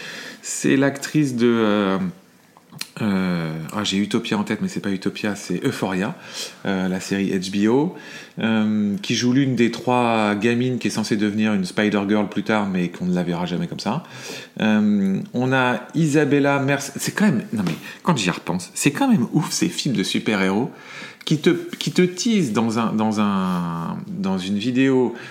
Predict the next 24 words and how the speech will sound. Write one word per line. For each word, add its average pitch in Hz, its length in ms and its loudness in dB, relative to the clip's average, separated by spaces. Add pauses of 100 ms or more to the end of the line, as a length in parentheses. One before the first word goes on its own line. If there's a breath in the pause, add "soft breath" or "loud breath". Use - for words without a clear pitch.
(100)
un 90 140 -4
personnage 151 720 0
qui 113 60 -4
est - 20 -2
censé 117 340 -2
avoir, 107 380 2
euh, 87 100 -2
ses - 240 -2
pouvoirs, 117 880 -2
euh, 82 180 -4
son 127 200 -6
costume, 120 480 -2
et 90 80 -2
cetera, 147 480 -4 (420 loud breath)
euh, 196 80 4
trois 233 400 2
autres 214 180 2
personnages 156 560 2
qui 110 100 -4
sont 113 140 -4
des 107 120 2
stores 120 260 -2
de 98 120 0
Spider-Girl, 110 760 0